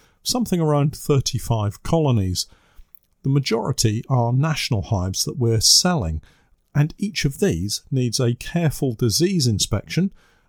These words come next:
a check to ensure that they're queen right, and that they have sufficient food stored to get them going in the right direction for the autumn. Finally,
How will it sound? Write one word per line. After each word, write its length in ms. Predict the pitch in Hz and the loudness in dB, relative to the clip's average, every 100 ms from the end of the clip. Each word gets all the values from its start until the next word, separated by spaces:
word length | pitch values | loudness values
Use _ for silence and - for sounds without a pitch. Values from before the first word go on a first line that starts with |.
| - | -2
a 80 | |
check 360 | 117 - 180 - | -2 0 -2 -2
to 120 | - | 0
ensure 420 | 135 117 - 127 135 | 2 2 2 0 0
that 260 | 135 - | -4 -4
they're 220 | 127 113 - | 0 0 0
queen 400 | - 185 185 110 | -2 0 2 2
right, 340 | 90 139 - - _ _ - | 2 0 -2 -12 _ _ -2
and 160 | 226 | 0
that 120 | 202 156 | 0 0
they 120 | 113 | -2
have 200 | - 131 | 0 0
sufficient 600 | - - - - 127 - | -2 -4 -6 -2 -4 -4
food 480 | - 151 127 117 - - | 0 2 2 0 -4 -8
stored 400 | - - 180 170 | -4 0 0 0
to 80 | - | -2
get 180 | - - | -4 0
them 140 | 127 | 2
going 340 | 120 123 120 117 | 4 2 2 2
in 80 | |
the 80 | 113 | 0
right 260 | 123 180 - | 2 0 0
direction 540 | 110 104 - - 110 | 0 0 -2 -2 -2
for 180 | 95 - | -2 -4
the 140 | 101 | 0
autumn. 460 | 143 147 - 98 90 - _ _ | 4 4 2 -2 -2 -8 _ _
Finally, 600 | - - 214 160 85 104 | -10 -4 0 0 0 -2